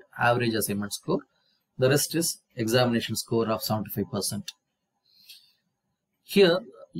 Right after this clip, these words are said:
there are, there is a condition that out of twenty-five internal, you should, you're supposed to get twenty,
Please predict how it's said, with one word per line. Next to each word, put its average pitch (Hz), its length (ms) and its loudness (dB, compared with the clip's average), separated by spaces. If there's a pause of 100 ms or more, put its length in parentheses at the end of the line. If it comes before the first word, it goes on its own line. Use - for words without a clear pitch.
(160)
there 156 200 2
are, 165 260 2
there 151 140 0
is 147 100 -2
a - 40 0
condition 185 520 2 (540)
that 131 240 2 (1080)
out 135 180 2
of 156 140 0
twenty-five 175 460 2
internal, 156 520 2
you 135 200 -2
should, 139 260 2
you're 143 80 2
supposed 151 380 0
to 160 80 0
get 131 280 2
twenty, 139 220 -2